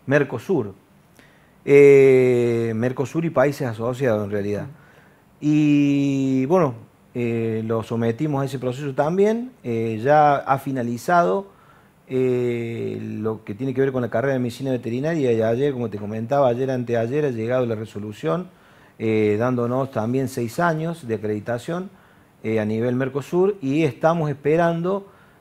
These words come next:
Speaker 1: eh, la respuesta en cuanto a el proceso que también, eh, vivió la carrera de ingeniería agronómica.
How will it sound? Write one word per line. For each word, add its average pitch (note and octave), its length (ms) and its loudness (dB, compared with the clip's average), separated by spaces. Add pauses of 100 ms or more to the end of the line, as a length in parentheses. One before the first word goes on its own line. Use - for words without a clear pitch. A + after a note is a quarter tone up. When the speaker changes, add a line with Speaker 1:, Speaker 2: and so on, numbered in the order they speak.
(160)
Speaker 1:
eh, A#2 600 0
la A#2 100 2
respuesta C#3+ 560 0
en C3+ 120 -2
cuanto C#3 460 0
a C#3+ 380 0
el A2+ 220 -6
proceso A#2 580 -4
que A2+ 100 -6
también, A#2+ 460 -2
eh, G#2+ 420 -6
vivió G#2 220 -2
la B2 120 -2
carrera A2+ 420 -2
de F#2+ 220 -4
ingeniería G2 440 -6
agronómica. F3+ 720 -2